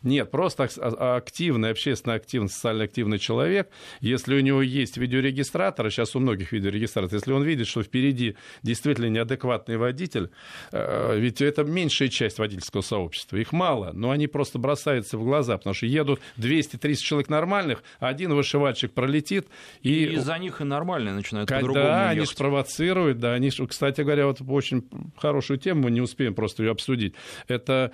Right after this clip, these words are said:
Speaker 1: допуск к управлению автомобилем. У нас, по данным, э, экспертов, ученых, около шести-семи процентов людей,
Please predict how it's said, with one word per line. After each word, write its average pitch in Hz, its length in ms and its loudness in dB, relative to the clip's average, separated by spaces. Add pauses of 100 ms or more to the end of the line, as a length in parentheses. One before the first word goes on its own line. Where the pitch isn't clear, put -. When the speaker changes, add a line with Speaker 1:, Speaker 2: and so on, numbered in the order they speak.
(140)
Speaker 1:
допуск 139 600 0
к - 180 -12
управлению 135 540 2
автомобилем. 127 560 0
У - 20 2
нас, 117 200 0
по 127 180 0
данным, 123 520 2
э, 104 220 0
экспертов, 165 540 -2
ученых, 139 500 0 (300)
около 123 280 2
шести-семи 131 800 0
процентов 131 580 -2
людей, 127 480 0